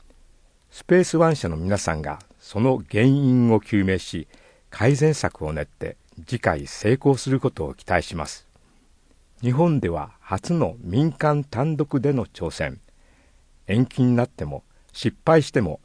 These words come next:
ひたむきに挑戦する大人の姿を見て、和歌山の子どもたちは学ぶところがあるはずです。挑戦し続ければ、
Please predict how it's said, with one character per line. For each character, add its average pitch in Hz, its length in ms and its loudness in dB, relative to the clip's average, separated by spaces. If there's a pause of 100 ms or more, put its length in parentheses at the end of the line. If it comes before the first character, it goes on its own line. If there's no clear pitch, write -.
(300)
ひ - 120 -20
た 165 160 -2
む 165 120 -2
き - 160 -8
に 151 160 0
挑 147 260 -4
戦 151 220 -2
す 135 180 -4
る 135 220 0
大 95 120 -4
人 151 160 0
の 147 240 2
姿 156 440 0
を 76 60 -2
見 80 100 -10
て、 76 200 -8 (440)
和 98 80 -6
歌 - 140 -2
山 110 240 2
の 78 100 -6
子 - 120 -10
ど 104 60 0
も 110 120 2
た 92 120 -2
ち - 120 -10
は 76 160 -6 (440)
学 123 360 -2
ぶ - 60 -4
と - 120 -16
こ - 120 -8
ろ 104 100 0
が 95 200 -2
あ 131 40 8
る 143 80 4
は - 140 -2
ず 67 100 -12
で 73 80 -10
す。 - 240 -14 (1160)
挑 170 320 2
戦 165 260 -2
し 147 200 -6
続 139 260 -4
け 135 120 0
れ 87 80 2
ば、 78 220 -10